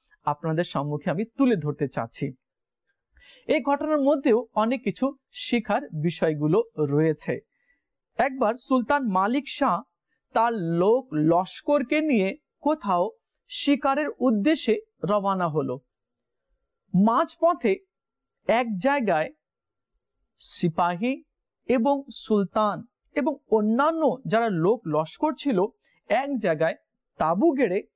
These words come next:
তারা অবস্থান করলো। কিছু সিপাহীরা একটি গরু দেখলো, তো একের অপরের সাথে কথা বলছে, "দেখো, চমৎকার গরু আছে, এটাকে আমরা ভুনা করে খেয়ে ফেলি, খুব মজা হবে।"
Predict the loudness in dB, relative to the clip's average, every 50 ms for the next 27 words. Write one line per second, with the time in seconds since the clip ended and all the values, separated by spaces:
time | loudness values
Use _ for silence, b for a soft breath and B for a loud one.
0 | _ _ _ _ _ -2 -2 -2 -2 -4 _ -2 0 0 0 -4 -4 -4 -4 -4
1 | -4 -6 -8 -8 -6 -6 -6 -8 -10 _ _ _ _ _ _ _ _ _ _ _
2 | _ _ _ _ _ _ _ -2 -2 -2 -2 -6 -6 -2 -2 -2 0 0 0 0
3 | 0 2 2 2 2 2 0 -2 -4 _ _ _ _ _ _ _ _ _ -8 -6
4 | _ 0 0 0 2 2 2 2 2 0 0 0 -4 -4 -6 -10 -10 -10 _ _
5 | _ _ _ _ _ _ _ _ _ _ _ _ _ _ _ _ _ _ _ _
6 | -10 -8 -6 -8 -4 -4 -4 -4 -4 -6 -6 -6 -4 -4 -4 -4 -4 -6 -6 -8
7 | -6 -4 -4 -2 -2 -4 -4 -4 -10 -12 -12 _ _ _ _ _ _ _ _ _
8 | _ _ -10 -10 -10 -8 -10 -16 -16 _ _ _ -4 -2 -2 -2 -2 -2 -6 -6
9 | -4 -6 -6 -4 -4 -6 -8 -10 -10 -14 -16 -16 _ _ _ _ _ _ _ _
10 | _ -6 -4 -4 -4 0 0 0 0 0 -4 _ _ _ _ _ _ _ _ _
11 | _ _ _ -4 -2 0 0 -2 -2 -4 _ _ -10 -10 -10 -4 0 0 2 2
12 | 2 0 0 0 -2 -2 -2 _ -2 0 2 2 2 2 0 -2 -2 -2 -2 -4
13 | -8 _ _ _ _ _ _ _ _ _ -2 -2 -2 0 0 0 0 0 0 -2
14 | -4 -2 -4 -6 -6 -8 -10